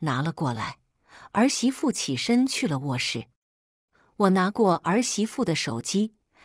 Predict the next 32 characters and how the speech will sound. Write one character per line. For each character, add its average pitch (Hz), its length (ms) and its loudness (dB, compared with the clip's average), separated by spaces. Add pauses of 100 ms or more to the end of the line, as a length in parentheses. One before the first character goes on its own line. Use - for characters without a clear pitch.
连 180 240 6
忙 185 280 4
点 147 200 0
了 139 100 0
转 139 280 -4
账， 151 260 -4 (520)
帮 220 220 2
儿 180 160 0
媳 196 240 0
妇 202 280 0
收 190 260 0
下 185 220 -2
了 131 100 -2
这 139 180 -2
三 180 300 0
千 202 200 0
块 156 240 -6
钱。 - 400 -8 (920)
我 202 120 4
正 262 240 4
要 214 180 4
把 180 180 0
手 143 280 -2
机 196 260 0
递 233 180 0
给 127 200 -4
孙 190 320 2
子， 135 220 -4 (440)
突 302 180 2
然 185 180 2
发 196 200 -2
现 151 320 0